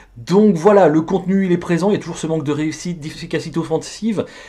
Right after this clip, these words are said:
mais on est face à une équipe qui continue de jouer son va-tout, qui a vraiment pas abandonné, et qui peut encore espérer, euh, repartir de l'avant. Le gros problème, euh, côté havrais, ce sera bien évidemment les absences,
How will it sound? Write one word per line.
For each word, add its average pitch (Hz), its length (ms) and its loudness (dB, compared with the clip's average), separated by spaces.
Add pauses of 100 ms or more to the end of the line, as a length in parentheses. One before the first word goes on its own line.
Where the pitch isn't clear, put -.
(100)
mais 147 160 2
on 190 80 2
est 175 140 2
face 170 180 0
à 165 40 -2
une 160 40 -2
équipe 175 180 -4
qui 131 120 -14
continue 180 340 -2
de 175 40 -6
jouer 170 140 -2
son 175 140 -6
va-tout, 190 400 0
qui 202 160 -4
a 107 200 -6
vraiment 151 280 0
pas 165 220 4
abandonné, 160 480 0 (340)
et 131 80 -4
qui 131 140 -12
peut 196 160 2
encore 202 260 6
espérer, 175 540 2
euh, 123 580 4
repartir 143 440 2
de 175 60 2
l'avant. 107 280 0 (600)
Le 117 80 -2
gros 156 140 2
problème, 165 500 0
euh, 123 280 4
côté 139 280 0
havrais, 147 360 6
ce 151 120 -6
sera 135 300 0
bien 131 180 2
évidemment 131 600 2
les 123 680 0
absences, 165 560 0